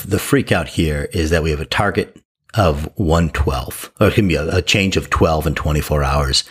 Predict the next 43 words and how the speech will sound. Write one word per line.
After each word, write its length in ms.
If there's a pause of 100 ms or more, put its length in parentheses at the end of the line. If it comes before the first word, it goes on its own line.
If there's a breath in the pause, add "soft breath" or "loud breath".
(140 loud breath)
and 120
we 120
ended 140
up 120
going 400
eighteen 720
in 100
twenty-four 520
hours. 460 (440 loud breath)
And 400 (220 soft breath)
if 220
we 120
were 340 (200 soft breath)
raising 680
the 60
sodium 540
in 100
a 40
patient 300
with 120
chronic 360
hyponatremia, 1200 (260 loud breath)
we 140
would 140
immediately 440
say, 220
"Hey, 140
we 120
need 220
to 60
relower 720
'cause 160
we 100
went 220
too 160
fast 400
and 100
we're 120
at 80
risk 280
of 140
central 300
pontimyelinolysis." 1160